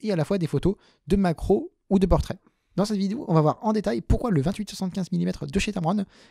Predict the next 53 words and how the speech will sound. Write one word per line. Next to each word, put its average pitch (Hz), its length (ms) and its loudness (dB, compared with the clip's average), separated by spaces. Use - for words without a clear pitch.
est 156 100 2
un 156 60 4
très 175 160 -2
bon 185 140 4
objectif. 143 400 -4
Avant 226 160 0
de 240 60 -4
commencer 233 220 -4
la 202 60 0
vidéo, 202 240 -4
n'hésitez 190 240 -2
pas 190 100 -2
à 202 40 -2
cliquer 170 260 -8
sur 170 140 -6
le 139 80 -2
bouton 143 240 -6
s'abonner 214 400 -6
juste 190 160 -4
en 180 60 0
dessous 180 200 -2
pour 196 240 2
recevoir 160 260 0
du 147 80 -6
contenu 160 340 -6
en 220 120 -4
avant-première 170 500 -2
sur 147 120 -4
tout - 80 -10
ce - 40 -18
qui - 100 -10
touche 160 180 -4
à 160 40 -2
la 143 60 -2
photographie 143 420 -2
de 175 100 6
portraits 185 400 2
et 214 60 0
de 185 100 0
paysages. 143 380 -4
Comme 233 140 4
dit 254 80 0
dans 254 80 0
l'introduction, 226 560 0
le 175 100 0
Tamron 190 280 2
permet 170 300 0
de 170 60 2
prendre 202 260 0
plusieurs 190 260 2
types 190 160 -4
de 175 60 4
photos, - 220 -2